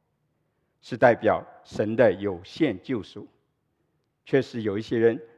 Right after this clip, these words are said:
发现回应了神的呼召，悔改了，但有些人没有，神的有限救赎。I 是 irresistible grace，是神不可抗拒的恩典。当神的恩典临到的话，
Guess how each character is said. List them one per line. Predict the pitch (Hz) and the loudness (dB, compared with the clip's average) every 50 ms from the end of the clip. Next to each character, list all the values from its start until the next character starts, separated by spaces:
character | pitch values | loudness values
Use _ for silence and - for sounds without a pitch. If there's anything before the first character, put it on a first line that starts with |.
| _ | _
发 | _ 120 117 | _ -2 -2
现 | - - 135 107 | 0 -2 -6 -6
回 | 92 - - 110 104 | -6 -4 -4 -4 -2
应 | 110 127 139 131 | -2 -2 -2 -2
了 | 113 90 82 | -2 -4 -6
神 | - - - 104 107 | -8 -10 -10 -8 -6
的 | 110 104 | -6 -8
呼 | - - 107 | -8 -10 -12
召， | 101 - 110 104 107 - - - _ _ | -6 -4 -4 -4 -6 -8 -16 -20 _ _
悔 | - 110 107 110 | -8 -6 -6 -2
改 | - 113 98 | -2 -2 -2
了， | 87 87 90 - | -2 -4 -10 -10
但 | - - 104 | -10 -10 -10
有 | 95 92 90 | -10 -12 -14
些 | 87 - - 92 | -16 -14 -14 -14
人 | 92 90 | -14 -14
没 | 95 95 95 95 | -14 -16 -16 -16
有， | 95 87 - _ _ | -16 -16 -18 _ _
神 | _ - - - | _ -20 -20 -18
的 | 110 110 - | -18 -18 -18
有 | 90 92 _ _ _ _ | _ _ _ _ _ _
限 | _ - 123 - _ | _ -10 -10 -10 _
救 | _ 139 110 | _ -12 -12
赎。 | 92 - - - - _ _ _ _ _ _ _ _ _ _ _ _ - | -12 -14 -16 -20 -20 _ _ _ _ _ _ _ _ _ _ _ _ 2
I | 131 135 131 127 143 - - - - - _ _ _ | 4 6 6 4 4 0 -8 -18 -20 -20 _ _ _
是 | - - 127 120 107 95 87 - _ | -12 -8 -6 -6 -6 -6 -8 -10 _
irresistible | 127 123 127 120 127 120 107 131 165 165 - - 123 104 95 113 - - - | -6 -4 -2 -2 -2 -2 0 -2 -2 -2 -2 -2 -2 -2 -4 -6 -12 -14 -8
grace， | - 117 120 107 98 - - - - - _ _ _ _ _ | -4 -2 -2 -2 -2 -6 -12 -18 -20 -20 _ _ _ _ _
是 | _ - 127 113 101 | _ -12 -10 -10 -10
神 | - - - 98 92 98 110 156 - | -10 -10 -8 -8 -8 -8 -10 -12 -10
不 | - 135 127 - | -8 -8 -8 -6
可 | - 104 85 - - - | -8 -10 -12 -12 -14 -12
抗 | - - 147 123 104 98 101 | -6 -4 -4 -4 -4 -6 -12
拒 | - 131 110 | -14 -12 -10
的 | 98 92 | -8 -8
恩 | 90 87 101 98 | -8 -8 -10 -10
典。 | 98 87 87 - _ _ _ _ _ - | -10 -12 -14 -16 _ _ _ _ _ -2
当 | 117 113 104 113 120 | -2 -2 -2 -4 -8
神 | - - 113 101 107 | -10 -8 -6 -4 -2
的 | 113 107 | -2 -2
恩 | - - 117 120 | -2 -2 -4 -4
典 | 113 123 110 98 | -2 -2 -2 -2
临 | 92 92 92 95 | -4 -8 -12 -6
到 | 95 120 113 101 95 | -2 -2 -2 -2 -2
的 | 98 98 | -6 -10
话， | - - 92 80 | -10 -8 -8 -8